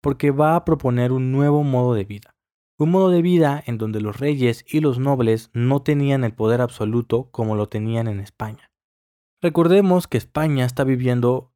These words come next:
tiempos muy difíciles y que Goya viene de una familia pobre. Él es muy consciente de lo que es trabajar duro y batallar, por lo que los ideales de la razón y la educación le van a dar a Goya una bandera para luchar con su arte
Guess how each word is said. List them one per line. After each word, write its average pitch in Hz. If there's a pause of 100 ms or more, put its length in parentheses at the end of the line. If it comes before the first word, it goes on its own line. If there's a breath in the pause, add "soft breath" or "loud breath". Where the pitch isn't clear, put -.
tiempos 117
muy 113
difíciles 110
y 123
que 135
Goya 143
viene 123
de 123
una 123
familia 110
pobre. 104 (500)
Él 139
es 131
muy 147
consciente 139
de 107
lo 104
que 107
es 107
trabajar 107
duro 123
y 113
batallar, 104 (640)
por 156
lo 147
que 147
los 135 (380)
ideales 143
de 127
la 110
razón 127
y 135
la 160
educación 147 (180)
le 117
van 123
a 143
dar 147
a 143
Goya 127
una 131
bandera 127
para 104
luchar 113
con 120
su 104
arte -